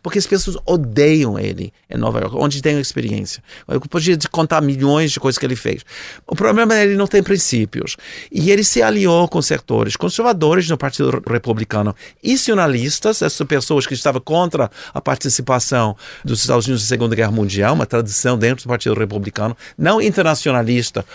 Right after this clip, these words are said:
como eles fazem, globi-, globalista, mas ao contrário, contra essas intervenções por outros motivos. E ele está aliando com eles e fica evidente a sua aliança com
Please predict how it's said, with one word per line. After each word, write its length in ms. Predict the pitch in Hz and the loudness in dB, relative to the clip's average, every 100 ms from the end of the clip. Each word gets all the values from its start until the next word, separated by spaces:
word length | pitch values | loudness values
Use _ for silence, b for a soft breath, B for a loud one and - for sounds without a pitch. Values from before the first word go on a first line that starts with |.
| B | B
como 160 | 127 135 | -2 0
eles 180 | 123 - | 2 0
fazem, 340 | 131 123 107 | 2 2 0
globi-, 460 | 101 120 101 120 - | 2 2 2 -2 -2
globalista, 640 | 131 113 104 101 160 - 113 | 0 2 2 0 -2 -2 -2
mas 160 | 110 | -2
ao 60 | 120 | -2
contrário, 580 | 127 113 110 113 180 233 b | -4 -2 0 0 -2 -6 b
contra 300 | - 147 156 | -2 2 2
essas 180 | - 135 | -2 -6
intervenções 540 | 101 - 101 - 135 165 | -6 -6 -6 -4 -4 -2
por 120 | 139 | -4
outros 200 | 120 107 | -4 -4
motivos. 500 | 104 - 143 208 214 B B B - | -6 -4 -4 -4 -6 B B B -2
E 140 | 214 | 2
ele 80 | 226 | 2
está 240 | 214 247 | 2 2
aliando 360 | 240 214 202 214 | 2 4 2 2
com 160 | 220 185 | 2 2
eles 240 | 208 240 B B | 2 -2 B B
e 80 | 202 | -6
fica 220 | - 254 | -2 0
evidente 720 | 262 247 175 185 247 240 147 | 2 0 2 2 2 2 0
a 80 | 113 | 0
sua 220 | - 151 | -2 0
aliança 380 | 123 113 110 110 | 0 2 0 -2
com 360 | - 127 117 | -4 -2 -2